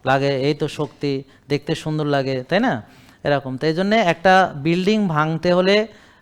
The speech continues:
নতুন একটা গড়ার জন্যে আগেরটা ভেঙে ফেলতে হয়, পুরানটা। তো ভাঙলে দেখতে সুন্দর লাগে না, নতুনটা বানানোর পরে অনেক সুন্দর লাগে।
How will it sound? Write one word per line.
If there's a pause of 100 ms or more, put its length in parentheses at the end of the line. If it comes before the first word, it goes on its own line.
(100)
নতুন
একটা
গড়ার
জন্যে
আগেরটা
ভেঙে
ফেলতে
হয়,
পুরানটা। (400)
তো
ভাঙলে
দেখতে
সুন্দর
লাগে
না, (340)
নতুনটা
বানানোর
পরে
অনেক
সুন্দর
লাগে।